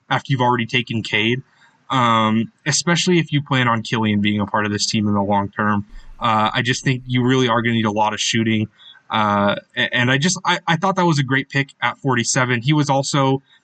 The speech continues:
um, had an injury. I can't remember exactly what it was, but he ended up missing some of this tournament run. And honestly, the Michigan could have been a title team if he, if he had been healthy. Um,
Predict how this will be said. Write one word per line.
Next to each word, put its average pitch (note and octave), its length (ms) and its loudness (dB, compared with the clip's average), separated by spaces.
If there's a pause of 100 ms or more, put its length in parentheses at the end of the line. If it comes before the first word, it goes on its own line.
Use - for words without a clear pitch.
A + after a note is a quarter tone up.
(160)
um, A#2 520 2
had D3 160 0
an C#3 80 2
injury. C#3 320 2
I C3+ 60 0
can't - 140 0
remember F3+ 200 4
exactly B2+ 380 0
what B2 120 2
it G#2+ 120 -2
was, A2 360 0
but A#2+ 140 -4
he A#2+ 100 2
ended B2+ 140 2
up A#2+ 100 0
missing A2+ 400 -2 (220)
some - 180 0
of B2+ 80 0
this A#2 160 -2
tournament A#2 400 0
run. G#2+ 440 0 (360)
And A#2+ 240 0
honestly, F#3 640 0 (800)
the C#3 220 0
Michigan D#3+ 520 2
could D#3 140 0
have C#3 100 0
been A#2+ 320 0
a A#2 120 -4
title B2 320 -2
team G#2 240 -8
if A#2+ 180 -2
he, A#2+ 200 0
if A#2+ 140 -4
he A#2+ 120 0
had A2+ 200 -2
been G#2+ 140 -4
healthy. G2+ 460 -4 (320)
Um, G#2 600 2